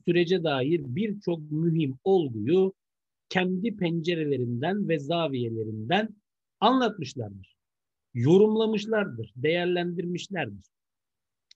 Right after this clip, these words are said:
Ve burada işin aslında tarihçiler açısından büyük önemi haiz bir başka boyutu, bu kaynakların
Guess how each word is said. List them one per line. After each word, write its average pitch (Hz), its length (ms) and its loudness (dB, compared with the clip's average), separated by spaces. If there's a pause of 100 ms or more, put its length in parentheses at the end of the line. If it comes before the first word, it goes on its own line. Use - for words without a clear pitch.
(480)
Ve 190 200 6
burada 269 400 0
işin 269 520 -4 (840)
aslında 220 800 -2 (320)
tarihçiler 151 640 -4
açısından 135 1040 -6
büyük 185 280 0
önemi 147 340 0
haiz 113 480 -6
bir 143 220 -4
başka 135 340 -4
boyutu, 311 480 -4 (760)
bu 147 260 -4
kaynakların 170 880 -2